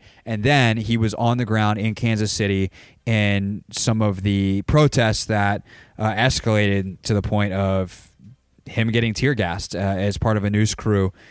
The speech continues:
in Kansas City as protesters clashed with police. And just, there was one story in particular in this conversation that I found absolutely fascinating, and how he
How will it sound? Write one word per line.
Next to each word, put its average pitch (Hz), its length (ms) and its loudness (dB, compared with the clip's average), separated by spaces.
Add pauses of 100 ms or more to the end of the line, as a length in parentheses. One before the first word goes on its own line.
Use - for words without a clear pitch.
(180)
in 120 180 -2
Kansas 110 380 -2
City 101 400 0
as 98 180 -2
protesters 104 560 -2
clashed 101 380 -2
with 92 80 -6
police. 123 480 2 (360)
And 107 520 -2
just, 117 240 -2 (260)
there 127 200 0
was 117 140 0
one 147 180 0
story 160 280 -2
in 127 60 -2
particular 104 560 0
in 104 340 2
this 107 160 0
conversation 101 640 0
that 95 80 0
I 92 80 0
found 98 340 -2
absolutely 110 380 0
fascinating, 98 580 -4
and 92 100 -12
how 98 380 -2 (500)
he 104 520 0